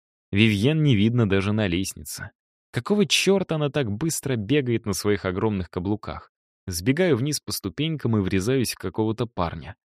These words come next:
Его коктейль проливается на пол. Он посылает меня к дьяволу, но мне не до разборок с примитивными проекциями. Мне нужна Вивьен.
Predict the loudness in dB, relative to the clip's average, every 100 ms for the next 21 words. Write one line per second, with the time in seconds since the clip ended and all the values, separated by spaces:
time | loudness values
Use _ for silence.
0 | _ _ -2 0 2 0 -2 0 0 2
1 | 2 2 4 2 2 -2 -4 -4 -6 -10
2 | -18 _ _ -2 0 2 4 4 4 2
3 | 2 2 2 0 -2 0 0 0 0 -2
4 | -4 -4 -4 -2 -2 0 0 -2 2 4
5 | 4 0 -4 0 2 2 2 2 2 2
6 | 0 0 -2 -6 -14 -16 -18 -20 _ _
7 | _ -4 -2 0 -2 -4 -2 -2 -2 -4
8 | -4 -6 -6 -10